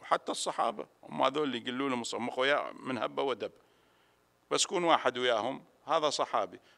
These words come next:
بس كون واحد ضدهم هذا لا. زين، هذا الأمر اللي كان مأخوذ على النبي صلى الله عليه وآله وسلم، وهذه الشروط التي كانت.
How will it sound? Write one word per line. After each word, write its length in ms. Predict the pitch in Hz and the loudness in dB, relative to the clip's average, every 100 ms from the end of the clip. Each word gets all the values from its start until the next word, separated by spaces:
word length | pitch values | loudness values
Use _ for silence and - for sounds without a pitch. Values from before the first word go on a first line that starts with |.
| - | -4
بس 180 | 180 165 | 0 0
كون 180 | 196 196 | 2 6
واحد 260 | 165 151 | 6 6
ضدهم 420 | 143 165 143 165 | 2 -2 -2 -4
هذا 300 | 156 180 170 | 2 2 4
لا. 320 | 165 147 107 - - _ _ | 6 8 6 -2 -18 _ _
زين، 200 | 104 113 - - - - _ _ _ _ - | -14 -12 -14 -20 -20 -20 _ _ _ _ 0
هذا 240 | - 214 | 4 4
الأمر 340 | 202 190 202 196 | 6 4 4 0
اللي 480 | 165 170 180 185 - - - | 0 2 2 0 -6 -20 -4
كان 420 | 170 165 170 175 - _ _ _ _ _ | 2 6 6 2 -10 _ _ _ _ _
مأخوذ 560 | 147 156 135 - 175 160 | -4 -2 -2 0 0 4
على 220 | 131 147 | 4 4
النبي 280 | 143 143 143 | 4 0 0
صلى 280 | - 143 143 | -2 -2 -2
الله 280 | 143 131 | 0 4
عليه 220 | 127 135 131 | 4 2 2
وآله 120 | 131 | 0
وسلم، 440 | 120 156 156 165 | 0 -2 0 2
وهذه 380 | 151 139 147 135 | 6 6 4 0
الشروط 520 | 131 - 156 160 160 | -2 -4 -2 -2 0
التي 380 | 139 139 135 139 | 0 2 -2 -4
كانت. 420 | - 131 104 90 | 0 2 2 -2